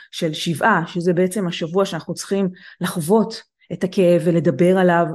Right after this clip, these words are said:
ולחוות אותו ולבכות ולהתמודד עם הסביבה. אחר כך יש לנו חודש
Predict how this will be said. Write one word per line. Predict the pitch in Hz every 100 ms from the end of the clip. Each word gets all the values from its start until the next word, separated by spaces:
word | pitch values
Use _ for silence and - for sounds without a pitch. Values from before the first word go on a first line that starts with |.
| 160
ולחוות | 165 156 151 170 185
אותו | 185 160
ולבכות | 160 156 147 180 175 170
ולהתמודד | 156 151 - 202 - 175 175 175 196 180
עם | 170
הסביבה. | 160 170 170 156 147 - - -
אחר | 254
כך | 285
יש | 262
לנו | 269 220
חודש | 214 - 247 262 220 208 -